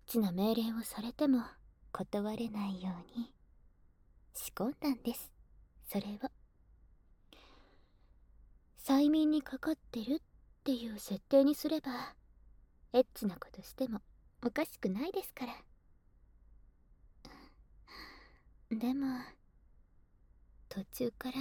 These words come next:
私の方が我慢できなくなっちゃいましたね。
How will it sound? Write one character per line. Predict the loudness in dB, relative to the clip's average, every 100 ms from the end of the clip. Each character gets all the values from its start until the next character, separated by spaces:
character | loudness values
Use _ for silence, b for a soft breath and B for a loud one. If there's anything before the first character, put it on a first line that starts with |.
| -4 -4 B B -4
私 | -2 -4 -2
の | -2 -2
方 | -2 -6 -4
が | -10 -14 -18 b b b b b -20 -20 -18 -4
我 | -4
慢 | 0 -2 -4
で | -6 -8
き | -4
な | -4 -2
く | -2
な | -4
っ | -6
ち | -6
ゃ |
い | -8
ま | -8
し | -14
た | -14 -18
ね。 | -6 -4